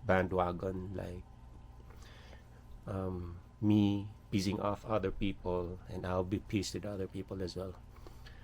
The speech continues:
So, ayoko na ng ganun. Like, sabi ko nga, ang lit na ng mundo. Ang lit na lang ng oras sa mundo.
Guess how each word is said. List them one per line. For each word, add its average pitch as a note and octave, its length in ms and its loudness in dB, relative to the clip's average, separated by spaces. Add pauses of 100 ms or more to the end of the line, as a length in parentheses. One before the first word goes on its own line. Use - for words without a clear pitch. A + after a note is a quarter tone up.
(160)
So, - 120 -4
ayoko G#2+ 240 6
na G2 160 6
ng F#2 160 4
ganun. F2 360 -2
Like, F#2+ 200 -8 (920)
sabi G#2 200 4
ko B2+ 160 8
nga, A2 80 10
ang G#2+ 80 10
lit G2+ 120 8
na G#2 120 8
ng G2+ 80 8
mundo. F#2+ 400 4 (880)
Ang A2 120 6
lit A#2+ 120 8
na A#2+ 80 10
lang A2 160 10
ng A2 120 8
oras G2+ 320 4
sa F#2+ 40 0
mundo. F2 360 0